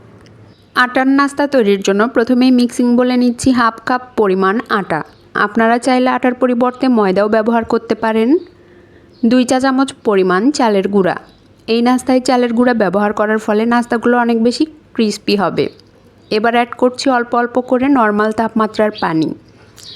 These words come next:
আমি এখানে হাফ কাপ পরিমাণ পানি নিয়েছি,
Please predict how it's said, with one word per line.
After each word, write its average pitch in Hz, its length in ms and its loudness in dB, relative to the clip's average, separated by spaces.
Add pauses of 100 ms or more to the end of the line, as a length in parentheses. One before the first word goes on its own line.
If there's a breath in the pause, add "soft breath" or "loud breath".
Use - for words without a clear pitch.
(560 loud breath)
আমি 240 240 0
এখানে 262 240 2
হাফ 220 300 0
কাপ 226 140 -2 (120)
পরিমাণ 240 300 0 (140)
পানি 185 200 2
নিয়েছি, 185 380 2